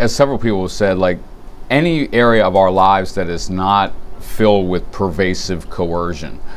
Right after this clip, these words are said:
uh, any place where we're voluntarily associating on the web or at the library, um, that's an anarchist site,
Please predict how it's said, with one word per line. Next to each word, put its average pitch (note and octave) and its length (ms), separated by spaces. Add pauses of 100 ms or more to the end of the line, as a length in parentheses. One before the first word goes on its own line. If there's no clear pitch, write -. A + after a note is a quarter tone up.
(340)
uh, F2+ 380
any B2 180
place A2+ 280
where G#2+ 100
we're G2 140
voluntarily G2 760
associating D#2+ 800 (240)
on G2 180
the F#2 80
web F#2+ 480
or E2+ 300
at E2+ 140
the E2+ 80
library, D#2 680 (500)
um, F2 640 (140)
that's G#2+ 260
an A2 80
anarchist G#2 540 (100)
site, C3+ 300